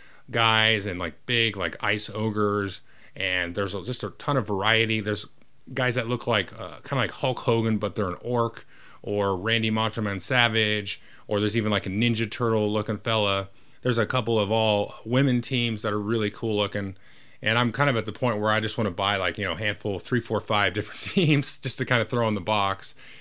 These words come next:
and have to play around with. It's really, really fun. Uh, you can only get it right now through the publisher's website, which I haven't mentioned. It's, uh, T T Combat.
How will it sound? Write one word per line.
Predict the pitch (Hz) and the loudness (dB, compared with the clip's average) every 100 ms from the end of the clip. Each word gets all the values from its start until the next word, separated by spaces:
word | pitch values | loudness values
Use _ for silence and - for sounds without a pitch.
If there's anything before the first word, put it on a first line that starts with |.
| - | -10
and | - 107 | -2 0
have | 107 104 | 2 0
to | - | -2
play | 87 110 101 | -6 0 2
around | 92 90 95 90 | 2 0 -2 -4
with. | 80 117 | -6 -6
It's | 110 | -4
really, | 117 139 180 147 | 0 4 6 6
really | 120 101 | 6 0
fun. | 110 104 101 98 - - - - - | 0 0 0 -6 -12 -20 -20 -20 -20
Uh, | - - | -20 -12
you | 120 123 | -6 0
can | 135 | 0
only | 127 180 175 | 2 4 4
get | 123 147 | 6 4
it | 123 | 4
right | 110 127 110 | 4 2 2
now | 107 110 113 123 151 139 | 0 0 0 0 -2 -4
through | - - 123 120 | -10 -2 2 2
the | 110 | 0
publisher's | 127 131 147 123 | -2 0 0 0
website, | 127 127 139 127 | 0 0 0 0
which | 107 | 0
I | 117 | 2
haven't | 120 101 | 2 0
mentioned. | 104 - 113 | -4 -2 -4
It's, | 101 87 - | -4 -8 -10
uh, | 101 85 80 | -10 -10 -10
T | - 151 | -4 -4
T | - 127 | -2 -4
Combat. | - 123 120 123 120 | 0 0 4 4 2